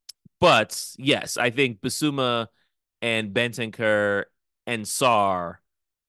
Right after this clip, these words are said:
like, all three of them are basically going to be playing those two positions.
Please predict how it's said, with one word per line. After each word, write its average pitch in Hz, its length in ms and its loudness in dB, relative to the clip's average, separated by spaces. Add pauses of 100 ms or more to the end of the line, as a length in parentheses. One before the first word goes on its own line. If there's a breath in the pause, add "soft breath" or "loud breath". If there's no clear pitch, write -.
(120)
like, 104 240 -4 (100)
all 131 560 4
three 151 220 4
of 123 120 2
them 135 380 0
are 117 160 2
basically 113 600 -4
going 107 340 -2
to - 160 -6
be 101 360 -4 (140)
playing 101 380 -2
those 98 260 -4
two 117 160 -6
positions. 101 840 -8